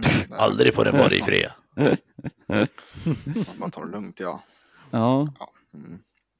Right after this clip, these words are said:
Speaker 1: Ja, jag är på jobbet, jag, och jag ska fortsätta vara i Stockholm över helgen också, för vi ska också vara i Stockholm. Det är du.
Speaker 2: Mm.
Speaker 1: För,
Speaker 3: Jaha.
Speaker 1: eh, Sanne kommer hit,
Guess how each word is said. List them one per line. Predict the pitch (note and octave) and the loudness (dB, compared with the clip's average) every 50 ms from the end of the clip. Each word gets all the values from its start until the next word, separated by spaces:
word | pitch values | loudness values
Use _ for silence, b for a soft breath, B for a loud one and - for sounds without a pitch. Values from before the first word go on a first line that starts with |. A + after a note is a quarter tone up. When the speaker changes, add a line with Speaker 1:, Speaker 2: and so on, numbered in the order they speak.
| _ _ _ _ _ _ - | _ _ _ _ _ _ -14
Speaker 1:
Ja, | F#2+ | -6
jag | F#2+ A2 B2 | -2 0 0
är | B2+ | 0
på | A#2 - C3 | 0 -2 -2
jobbet, | A2 G#2+ G#2 F#2 F2+ G2+ A#2 C3 | 0 0 0 -2 -2 -2 -2 0
jag, | A#2+ F#2+ F#2+ F#2 | 0 0 0 0
och | F#2+ F#2+ | 0 0
jag | G2 G2+ G2 | 0 0 -2
ska | - - A2 | -4 -6 -6
fortsätta | - C#3 B2 - - - G#2 - E3+ | -6 -8 -10 -8 -6 -6 -6 -4 -2
vara | E3+ C3+ | -4 -4
i | - | -2
Stockholm | - G#2 - - - G2+ F#2+ | -4 -6 -8 -6 -8 -8 -8
över | F#2 F#2 G2 | -6 -6 -4
helgen | F#2 G2+ F#2 F2+ F#2+ F#2+ | -4 -4 -4 -4 -6 -8
också, | F2 - - - C#3+ A2+ | -8 -10 -8 -8 -8 -8
för | - G#2+ | -6 -6
vi | G#2+ B2+ | -6 -6
ska | C3 - E3 | -6 -6 -8
också | D#3 - - - | -8 -6 -6 -6
vara | A3 | -6
i | |
Stockholm. | G3 - - A2+ - - - - - - _ _ _ _ _ _ _ _ | -4 -4 -4 -6 -4 -8 -10 -10 -10 -12 _ _ _ _ _ _ _ _
Det | - - | -6 -2
är | - | 0
du. | A3+ G#3+ | 0 0
Speaker 2:
Mm. | A#2 - - D#3+ F#3 - _ _ _ _ _ _ _ _ _ _ _ _ _ _ _ | 0 -2 -4 -8 -8 -10 _ _ _ _ _ _ _ _ _ _ _ _ _ _ _
Speaker 1:
För, | - | 0
Speaker 3:
Jaha. | A#2 A#2+ D#3 F#3+ G3+ - - | 2 4 4 2 0 -2 -6
Speaker 1:
eh, | - G#2+ G2+ G2+ G2 G2 F#2+ G2 - - | -6 -4 -4 -2 -2 -2 -4 -4 -6 -4
Sanne | - D#3 D3+ C#3 C3+ C3+ | -2 -2 -2 0 -2 -4
kommer | C3 D3+ D3 D3 C#3+ | -4 -4 -4 -4 -4
hit, | C#3 C#3 C#3 - _ - - | -6 -6 -6 -8 _ -20 -20